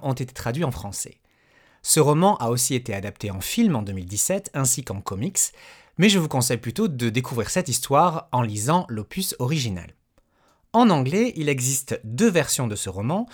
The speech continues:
une version adulte avec des scènes érotiques et une édition pour les écoles afin de permettre aux adolescents L G B T de lire des histoires dans lesquelles ils se trouvent représentés.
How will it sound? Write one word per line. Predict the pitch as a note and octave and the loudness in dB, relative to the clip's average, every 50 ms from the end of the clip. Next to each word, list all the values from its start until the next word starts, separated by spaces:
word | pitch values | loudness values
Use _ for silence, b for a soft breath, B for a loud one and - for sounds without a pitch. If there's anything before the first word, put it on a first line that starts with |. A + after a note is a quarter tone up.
| B B B B | B B B B
une | B F3 F3 F3 | B 0 0 2
version | D#3 D#3 D#3 - - - D3 C#3 - - | 2 2 2 2 2 2 0 0 0 -2
adulte | B2 A#2+ A#2 E3+ A#3+ C4 - - C3+ - - | -2 -2 0 0 -2 -2 -4 -8 -10 -8 -4
avec | B2+ A#2 A#2+ A#2 A2 | -4 -2 0 -2 -2
des | G#2+ A#2 | 0 -2
scènes | A#2 - - A#2 A2 G2+ G#2 F#2+ G#2 | 0 0 0 0 0 -2 -2 -2 -2
érotiques | A#2 A2+ A#2+ A#2+ B2 - B3+ B3+ - - B3 - _ _ - | 0 0 0 0 -2 -2 -4 -4 -6 -10 -16 -16 _ _ -2
et | G3+ A#3+ | 0 2
une | C4+ C4+ G#3+ | 2 2 2
édition | D#3 C3 B2 A#2 - - C#3 B2+ | 2 0 0 -2 0 0 0 -2
pour | B2 - - D#3+ | -2 -2 -2 0
les | E3+ C#3+ A2+ G#2+ | 0 0 0 -2
écoles | - - B2+ D3+ G3 F#3+ - - | -4 -2 -2 -2 -2 -2 -4 -4
afin | D3 D3+ - A3+ A#3 | -4 -2 0 2 2
de | F#3+ D#3 | 2 2
permettre | - C3 A#2 A#2+ A#2+ A2+ - - - - - - | 0 0 0 0 0 -2 -4 -4 -12 -10 -6 -2
aux | F3 G#3 F#3+ F#3+ | 0 0 2 2
adolescents | E3 C#3+ C3 A2 G#2+ - - G#2 G2+ - | 0 0 0 0 0 0 -2 -4 -4 -4
L | D3+ E3 D#3 | -2 -2 0
G | C#3 C3+ | 0 -2
B | G#2+ G#2+ A2 | -2 -4 -4
T | - - F3+ G3+ G3+ B B B B B B | -4 -4 -4 -4 -6 B B B B B B
de | C3+ C3 G3+ | -2 2 2
lire | A#3 A3+ A#3+ F#3+ | 4 4 4 4
des | D3 C3 A#2+ B2 | 4 2 0 0
histoires | B2 - - - G3 G#3 G#3 E3 - | -2 -4 0 2 4 4 2 2 -2
dans | - B2 B2 G#3 A3+ | -6 0 2 2 4
lesquelles | F3+ A#2 - - C3 C#3 D3 | 2 2 0 -2 -2 -2 -2
ils | C3 A#2 | -2 -4
se | - - | -4 -6
trouvent | G2 - - - E3 C#3+ A#2 | -6 -6 -4 -4 -4 -2 -2
représentés. | F2 - A2+ - - - D3 A#2+ G#2+ F#2+ F#2 - - - _ | -2 -4 -4 -4 0 0 0 0 -2 -6 -8 -12 -18 -20 _